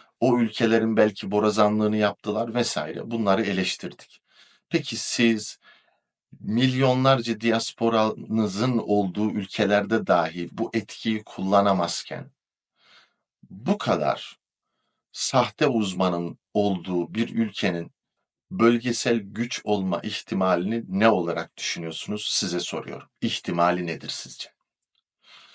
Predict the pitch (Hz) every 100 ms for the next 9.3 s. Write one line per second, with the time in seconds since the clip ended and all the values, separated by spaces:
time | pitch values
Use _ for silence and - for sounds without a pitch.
0 | - - 139 135 131 135 120 131 127 123
1 | 120 - 131 113 - 113 104 104 101 98
2 | 90 87 82 71 - 95 98 117 - 107
3 | 104 104 98 - 101 98 98 92 - -
4 | 98 90 87 90 85 80 78 - - 104
5 | 110 107 113 104 - - 120 110 92 87
6 | 85 85 85 80 90 - - - - -
7 | - - 143 120 110 135 139 160 - 110
8 | 120 127 120 90 92 107 107 101 117 117
9 | - 107